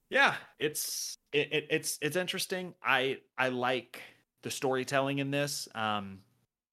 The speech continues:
it is a little bit layered, just in the sense that there,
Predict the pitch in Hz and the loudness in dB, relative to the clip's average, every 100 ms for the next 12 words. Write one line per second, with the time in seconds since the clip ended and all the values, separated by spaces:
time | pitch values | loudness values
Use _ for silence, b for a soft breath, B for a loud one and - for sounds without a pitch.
0 | _ _ - - 147 - 160 190 143 - | _ _ -18 -6 -4 -4 -4 -4 -6 -4
1 | 117 117 135 156 151 151 143 - - - | -4 0 2 2 2 2 2 0 -12 -18
2 | _ _ _ _ 110 113 123 143 165 160 | _ _ _ _ -4 0 2 2 0 -6
3 | - _ _ _ - 131 - 123 117 - | -14 _ _ _ -4 -2 -2 -4 -2 -2
4 | 120 - - 110 - B B _ - 117 | -2 -4 -2 -2 -2 B B _ -12 0
5 | 123 120 | 4 4